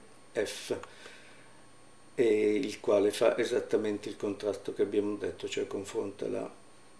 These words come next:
la, mm, scusate, la, la media del, la media del, di ciascun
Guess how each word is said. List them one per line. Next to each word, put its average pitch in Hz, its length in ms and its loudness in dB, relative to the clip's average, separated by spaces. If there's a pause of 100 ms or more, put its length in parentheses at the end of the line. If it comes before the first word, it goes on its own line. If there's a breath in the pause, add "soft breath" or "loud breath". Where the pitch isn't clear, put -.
(1120)
la, 104 360 -2
mm, 95 440 -8 (4000)
scusate, 98 580 -4
la, 98 200 2
la 101 140 -2
media 101 400 0
del, 95 600 -2
la 101 100 0
media 107 360 0
del, 98 220 4
di 92 340 -8
ciascun 104 560 -6